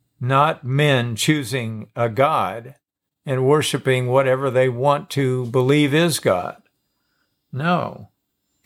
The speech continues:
we know God because of his word. But God chose you among, or to be among the first to experience salvation,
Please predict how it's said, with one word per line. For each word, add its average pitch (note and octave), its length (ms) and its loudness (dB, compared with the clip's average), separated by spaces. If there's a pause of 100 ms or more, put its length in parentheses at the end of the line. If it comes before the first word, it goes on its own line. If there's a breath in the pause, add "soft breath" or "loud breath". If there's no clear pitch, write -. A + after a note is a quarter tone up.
(140)
we C#3 300 0
know D#3+ 240 4
God C#3 500 2
because B2+ 420 -2
of C3+ 120 -4
his C#3 240 -4
word. C#3 520 -2 (1500)
But B2 200 -6
God D3+ 340 2
chose E3 520 0
you C3 680 0
among, B2+ 760 -2 (120)
or B2+ 160 -2
to B2 160 -4
be C3+ 240 2
among C#3 440 2
the B2 120 0
first F#3 580 -2
to C3 160 -4
experience E3+ 760 2
salvation, E3 920 0